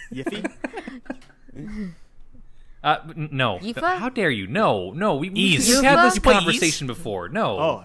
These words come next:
Speaker 1: yeah, Ys is fun. Ys eight.
Speaker 4: Ys
Speaker 1: That's
Speaker 4: is
Speaker 1: a
Speaker 4: great,
Speaker 1: good game.
Speaker 4: Robert. See, Ys now, Ys is a game you would really like. Nah, I gotta say, you know,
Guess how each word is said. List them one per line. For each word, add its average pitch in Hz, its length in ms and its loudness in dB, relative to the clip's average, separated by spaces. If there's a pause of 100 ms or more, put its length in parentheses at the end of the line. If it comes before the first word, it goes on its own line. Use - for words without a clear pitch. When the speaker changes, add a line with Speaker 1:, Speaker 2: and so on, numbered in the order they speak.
Speaker 1:
yeah, 135 240 -6
Ys 147 240 -10
is 113 120 -16
fun. 147 320 -12
Ys 214 220 -12
eight. 147 260 -8
Speaker 4:
Ys 320 100 -8
Speaker 1:
That's 180 120 -4
Speaker 4:
is - 60 -10
Speaker 1:
a - 20 -4
Speaker 4:
great, 208 240 0
Speaker 1:
good 113 60 -12
game. 117 60 -6
Speaker 4:
Robert. 135 300 -6
See, 214 360 -4
Ys 233 160 -8
now, 214 280 -6
Ys 294 340 -8
is 185 60 -6
a 165 60 0
game 151 300 -2
you 147 140 2
would 117 120 -6
really 123 180 -6
like. 113 220 -16
Nah, 120 140 -12
I 117 60 -14
gotta 123 180 -14
say, 104 280 -20
you - 100 -20
know, - 60 -20